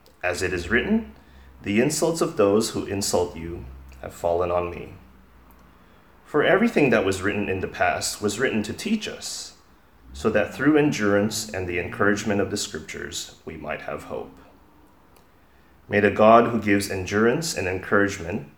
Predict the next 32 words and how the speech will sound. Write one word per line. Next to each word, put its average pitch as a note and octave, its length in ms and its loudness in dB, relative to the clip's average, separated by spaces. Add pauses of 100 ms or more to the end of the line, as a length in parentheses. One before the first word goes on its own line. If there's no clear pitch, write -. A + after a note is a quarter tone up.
(220)
give C3+ 220 -2
you D#3+ 140 -2
a C3+ 40 -2
spirit G2+ 380 2
of F#2 140 -2
unity F#2 400 -2
among F2+ 320 -4
yourselves E2+ 680 -6
as F#2 160 -8
you F2+ 80 -10
follow F2 380 0
Christ E2+ 420 -8
Jesus, - 600 -12 (640)
so - 220 -2
that G#2 180 2
with G#2 140 -2
one B2 260 4
heart F#2+ 460 2
and F2+ 180 -8
mouth D#2+ 540 -8
you G2+ 120 -6
may F#2+ 160 -2
glorify F2+ 760 0 (100)
the F#2+ 80 -10
God G2 340 2
and F#2+ 120 -2
Father D#2+ 480 -6 (140)
of F#2 120 -10
our E2+ 100 -6
Lord E2 300 -8
Jesus E2+ 380 -10
Christ. - 600 -14